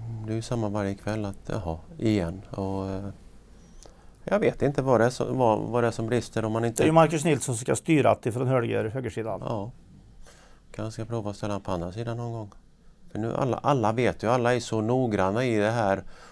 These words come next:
Speaker 1: Och du pratar om Ryan Lash, eh, jag vet när jag jobbar med Staffan Lund till exempel. Vi satt och kollade hur spelarna, var de har klubbar någonstans. Om kan hitta den pucken där. Det är ju dit det handlar om.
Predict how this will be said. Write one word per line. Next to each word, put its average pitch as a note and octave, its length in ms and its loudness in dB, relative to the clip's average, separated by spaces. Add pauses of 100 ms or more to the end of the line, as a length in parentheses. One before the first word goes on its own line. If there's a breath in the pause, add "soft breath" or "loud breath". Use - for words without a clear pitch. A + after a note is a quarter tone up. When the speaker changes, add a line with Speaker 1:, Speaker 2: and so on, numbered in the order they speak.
Speaker 1:
Och G#2+ 100 0
du A2 80 2
pratar A#2+ 420 4
om G#2 120 4
Ryan A2 360 6
Lash, A2 500 0
eh, G2+ 1080 -4
jag A2 80 0
vet A2+ 220 2
när B2 60 6
jag A#2+ 80 8
jobbar A#2+ 200 6
med G#2+ 160 2
Staffan A2+ 500 4
Lund A2 260 4
till A2 140 0
exempel. G#2 500 0 (280 soft breath)
Vi B2+ 80 -2
satt D3 300 4
och A2+ 80 0
kollade A#2 420 6
hur G#2 80 4
spelarna, A2 580 6 (400 soft breath)
var C#3 260 8
de A#2 120 4
har D#3 120 8
klubbar C#3 480 6
någonstans. F2 480 2 (500 loud breath)
Om C3 260 6
kan C3 260 2
hitta C3+ 340 6
den C#3+ 180 6
pucken A#2 400 2
där. C#3+ 320 4 (240 soft breath)
Det - 60 -4
är C3 80 4
ju E3+ 60 0
dit F3 280 2
det F#2+ 80 2
handlar C3+ 400 2
om. E3+ 240 4